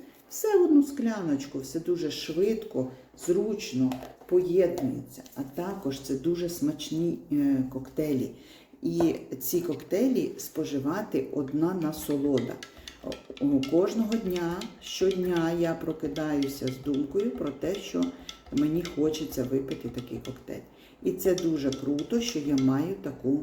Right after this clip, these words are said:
можливість. Дані продукти всі дуже смачні. От, омега в нас, е,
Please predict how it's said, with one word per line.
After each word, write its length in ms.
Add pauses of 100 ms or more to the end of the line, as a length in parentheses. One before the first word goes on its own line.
(140)
можливість. 840 (680)
Дані 280
продукти 600
всі 300
дуже 360
смачні. 580 (800)
От, 160 (240)
омега 520
в 140
нас, 420
е, 200